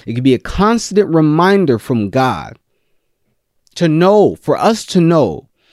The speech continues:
that where we are at in life is not by our power, it is not by our might, but it is by his grace over our lives. Sometimes God needs to remind us that if I were to take my hand from the, from the foundation that you are standing on,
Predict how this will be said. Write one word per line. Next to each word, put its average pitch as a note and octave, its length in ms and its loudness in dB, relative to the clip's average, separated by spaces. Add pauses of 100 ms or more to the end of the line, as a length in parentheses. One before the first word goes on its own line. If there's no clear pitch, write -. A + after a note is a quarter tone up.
(420)
that B2+ 200 -2
where D#3+ 300 2
we G#3+ 200 2
are D3+ 80 2
at D3+ 260 -4
in C#3+ 180 -4
life D#3 240 -4
is A#2+ 140 -6
not E3+ 320 -4
by F#3 180 0
our B2+ 240 -4
power, G#2 360 -4
it G#2+ 80 -4
is B2+ 240 -4
not G3 280 0
by C#3 160 0
our G#2+ 240 -4
might, G2 320 -8
but A2 120 -6
it E3 120 0
is C#3 120 -2
by A#2 160 -4
his A#2+ 320 -6
grace D3+ 400 -2
over B2 260 -2
our A2+ 240 0
lives. A2 600 -2 (240)
Sometimes E3 840 -2
God C#3 320 -2
needs C#3 300 -4
to C3 80 -6
remind A#2+ 600 -2
us G2 220 -8 (240)
that G#2 140 -4
if G#2+ 180 -4
I F3 240 -2
were D3+ 180 -4
to - 120 -10
take - 400 -8
my C3+ 220 -6
hand A#2 560 -8 (280)
from B2+ 280 -2
the, B2+ 100 0
from C3+ 320 -6
the C3+ 100 -2
foundation E3+ 840 -2
that C3+ 180 -4
you D3+ 140 -2
are C3 80 2
standing D#3 640 0
on, E2+ 400 -10